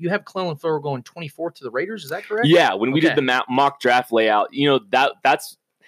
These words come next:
Speaker 2: this is the thing. Like, when we l-, kinda lay all this stuff out, that's where you get a little bit optimistic that in a trade up,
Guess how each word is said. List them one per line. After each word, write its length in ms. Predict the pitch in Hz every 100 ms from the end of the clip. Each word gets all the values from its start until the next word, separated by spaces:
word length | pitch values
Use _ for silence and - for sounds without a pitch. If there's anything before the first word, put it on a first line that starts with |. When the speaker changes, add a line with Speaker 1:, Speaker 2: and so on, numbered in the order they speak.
| _ -
Speaker 2:
this 180 | 214
is 100 | 285
the 100 | 180
thing. 240 | 143 180 151
Like, 180 | 131 110
when 200 | 123 123
we 160 | 190
l-, 120 | 190
kinda 240 | - 165 151
lay 220 | 120 127
all 160 | 147 139
this 180 | 131
stuff 280 | - 123 117
out, 240 | 127 120 -
that's 260 | 120 -
where 140 | 147 139
you 120 | 117
get 140 | 117
a 60 | 113
little 260 | 101 113 113
bit 140 | 113
optimistic 560 | 110 - 104 104 104 95
that 120 | 104 -
in 160 | 127
a 80 | 120
trade 400 | - - 98 104
up, 200 | 139 165